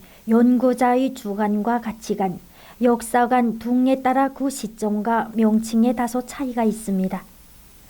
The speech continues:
기존 북한의 종교 정책과 관련된 연구를 토대로 북한의 종교 정책을 크게 종교 자유 제한기, 종교 자유 탄압기, 종교 자유 말살기, 종교 단체 이용기,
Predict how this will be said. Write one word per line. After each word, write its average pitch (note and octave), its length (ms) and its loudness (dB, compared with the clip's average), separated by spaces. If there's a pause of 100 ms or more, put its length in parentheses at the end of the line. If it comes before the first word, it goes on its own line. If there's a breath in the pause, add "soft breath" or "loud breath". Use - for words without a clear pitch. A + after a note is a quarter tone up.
(300 loud breath)
기존 D4 400 4
북한의 B3+ 560 2
종교 A#3+ 420 4
정책과 G#3+ 840 0
관련된 A3 720 2
연구를 A3 520 2
토대로 F#3+ 540 0 (380 loud breath)
북한의 C#4 380 2
종교 B3 320 4
정책을 A3 680 2
크게 G#3 480 0 (240 loud breath)
종교 A3+ 460 4
자유 B3+ 340 2
제한기, G3+ 760 -2 (160)
종교 A#3+ 500 2
자유 B3+ 340 0
탄압기, A3 540 -6 (680 loud breath)
종교 C#4 380 4
자유 C4+ 280 2
말살기, A3 1000 0
종교 A3+ 440 4
단체 A3+ 440 0
이용기, G3+ 720 -2